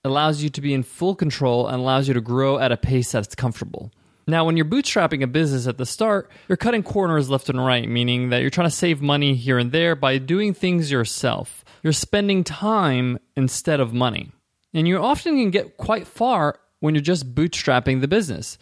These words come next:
You can actually make a decent living on a bootstrap business. But at some point, you're gonna stop growing. You're gonna plateau because you're gonna run out of time. Remember, you're using time instead of money.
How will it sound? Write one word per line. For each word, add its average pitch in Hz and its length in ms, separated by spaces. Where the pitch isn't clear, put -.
You 160 80
can 220 120
actually 233 220
make 202 160
a 156 60
decent 143 460
living 135 400
on 127 160
a 123 60
bootstrap 117 560
business. 104 500
But 160 100
at 185 140
some 269 380
point, 180 640
you're 151 180
gonna 185 220
stop 185 680
growing. 131 400
You're 120 100
gonna 147 140
plateau 156 640
because 151 720
you're 175 80
gonna 240 160
run 214 120
out 196 120
of 196 100
time. 202 380
Remember, 151 360
you're 135 140
using 156 320
time 160 400
instead 127 380
of 113 100
money. 123 380